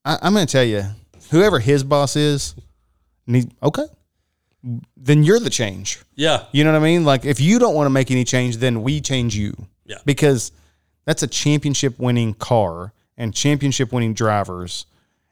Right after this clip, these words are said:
Speaker 1: and a team that looks like they wouldn't fit in at Haas.
Speaker 2: Yeah.
Speaker 1: I mean, it's crazy.
Speaker 2: It's the, the Rounders movie when Matt Damon was like, Doyle Brunson used to say, "If you can't figure out who the sucker is in your first thirty seconds at the table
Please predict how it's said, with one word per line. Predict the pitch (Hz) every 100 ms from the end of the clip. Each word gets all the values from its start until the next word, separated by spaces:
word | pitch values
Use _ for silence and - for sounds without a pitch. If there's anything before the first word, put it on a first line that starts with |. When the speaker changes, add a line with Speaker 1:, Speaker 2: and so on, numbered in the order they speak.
| _
Speaker 1:
and | 135
a | 117
team | - - 151 123 113 107 104 _ _ _ -
that | 120 107
looks | 123 123
like | 120
they | 110 117
wouldn't | 120 113
fit | - 113
in | 110
at | 92
Haas. | 101 92 - - - - -
Speaker 2:
Yeah. | 107 90 -
Speaker 1:
I | 123
mean, | 123
it's | 113
crazy. | - 110 104 - 85 95
Speaker 2:
It's | 139 -
the, | - 117 101 -
the | 120
Rounders | 120 127 127 110 98
movie | 110 104 104
when | 101
Matt | 104 113 98
Damon | 117 113 104
was | 101
like, | 107 98
Doyle | 113 113
Brunson | 107 113 117 110
used | 104 98
to | -
say, | - 107 104 104 104 _ _ _
"If | -
you |
can't | - 131
figure | - 135 120 131
out | 127 - _
who | 127
the | 120
sucker | 107 127 127 113
is | 107 104
in | 101
your | 98
first | 110 107 -
thirty | 113
seconds | 107 113 110 113
at | 113
the | 104
table | 98 113 120 131 123